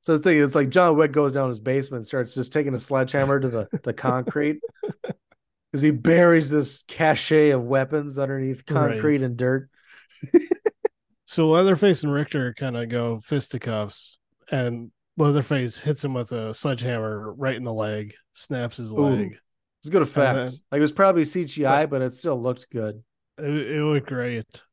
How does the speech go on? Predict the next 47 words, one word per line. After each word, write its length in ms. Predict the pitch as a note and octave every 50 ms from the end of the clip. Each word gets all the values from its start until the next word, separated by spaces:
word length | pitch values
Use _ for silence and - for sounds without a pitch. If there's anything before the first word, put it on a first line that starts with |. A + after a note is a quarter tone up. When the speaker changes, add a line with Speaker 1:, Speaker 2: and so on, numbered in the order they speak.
| _ -
Speaker 2:
And 180 | D3+ C#3+ C#3
then, 280 | C#3 C#3+ D3 D3 C#3+ C3+
uh, 260 | C3 B2+ B2 B2 B2+
they 140 | B2 C#3 D3
end 100 | D#3 D#3+
up 160 | D#3 C#3+ C#3
going 320 | D3 D#3 D3+ D3+ C#3+ C3+
through 380 | B2 - - D3 D#3+ E3 D#3+ D3+
the, 220 | C#3+ C#3 C3 C3 B2
the 120 | B2+ C3+
window, 480 | B2+ C3+ D3 E3 E3+ D3+ D3 C3 B2 A#2+
which 180 | A#2+ B2 A#2+ -
has 160 | B2+ B2 A2+
bars 440 | A2 A#2 B2 B2+ C3 C#3 C#3+ C3 B2
on 220 | A#2+ A2+ A2 A2 G#2+
it. 240 | A2 A2+ A#2 - - _ - _ _ F3 D#3 -
But, 280 | - D3+ D3+ - B2+ - G3 - - _ _
Speaker 1:
<laughs> 160 | _ _ _
Speaker 2:
but 100 | E3+ D3
there's 300 | C#3 C#3 C3 D3 D3 C#3+
a 80 | D3 C#3
broken 500 | C3 B2+ C#3 D#3+ E3 E3+ - F3 D3+ C#3+
piece 300 | - F3+ E3+ - - D3+
of 60 | B2+
glass 580 | C3+ C#3+ C#3+ D3+ D#3 D3+ C#3 B2 - - - - _ _ _ _ _ _ _
sticking 500 | - - - - F3+ - - E3 D3+ C#3+
out 220 | C#3+ C#3+ C#3+ C3+
from 160 | - D#3 C#3+ C3+
the 60 | B2+
side 260 | - - D#3+ D3 D3
of 60 | C3+
the 60 | B2+ B2+
window, 300 | C#3 C#3+ C#3 C#3 B2+ B2
and 100 | A#2+ B2+
he 120 | B2+ B2+
just, 200 | B2 B2+ B2 -
like, 200 | C#3 C3 A#2+ A2+
shoves 640 | - - - - - E3 D#3 D3 D3 C#3+ C#3+ C3 C3
Richter's 560 | C3 C3+ C#3 C3+ - - D#3 C#3+ C3 B2 A#2 A#2
neck 460 | B2 B2+ B2 B2 B2+ C3 - - D#3
into 300 | D3 C#3+ D3 D3+ D#3+ E3
it. 280 | F3+ F#3+ F#3 F3+ - - _ _ _ -
Speaker 1:
Yeah. 360 | B2+ B2+ A#2+ A#2 A2+ A2+ G#2+ - - _ _ _ _ _ _ _ _
Speaker 2:
That 100 | - C#3+
was 100 | D3 C#3+ D3+
pretty 200 | - C#3 A2+ G#2+
sweet. 460 | - - - A2 F#2 G#2 A#2 - _